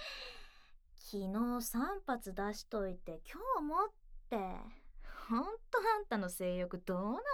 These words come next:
てんの？ま、私は臨時収入が増えてホクホクだけど。うん。定期のピーもそん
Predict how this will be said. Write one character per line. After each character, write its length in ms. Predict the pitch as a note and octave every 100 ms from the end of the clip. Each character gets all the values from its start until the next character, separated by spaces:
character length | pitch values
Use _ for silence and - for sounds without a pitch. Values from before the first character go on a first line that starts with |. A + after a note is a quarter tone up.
| A#4+
て 120 | - F#3+
ん 100 | E3
の？ 80 | D#3 - G4+ - - _ _ _ _ _ _ _ _ _ _ _
ま、 400 | F#3+ F#3+ G#3+ C#4+ C4 - - - - - -
私 460 | - G#3+ A3+ A4 -
は 100 | C5 B4+ A#4
臨 220 | A#4 A#4
時 100 | A4+
収 100 | - A#4 G#4+
入 180 | D4 A3+
が 140 | F#3+
増 220 | F#3 A3+ G3+
え 60 |
て 120 | G3
ホ 180 | F3 G3
ク 140 | F#3+ G#3+
ホ 140 | G#3+
ク 140 | G#3+
だ 100 | G#3 G#3
け 120 | F3
ど。 240 | D#3+ A3+ A4+ C#5 - - _ _ _ _ _ _ _ _ _ _ _ _ - -
う 60 |
ん。 680 | A3+ A3+ A3 G#3+ G3+ G3 G#3 - - - - - -
定 120 | A3+ - B4 C5+ C5
期 120 | C#4+
の 200 | G#3+ G3+
ピ 340 | - A#3+ A#3
ー 40 | A3
も 300 | G3 F#3 F3
そ 180 | -
ん 20 | B3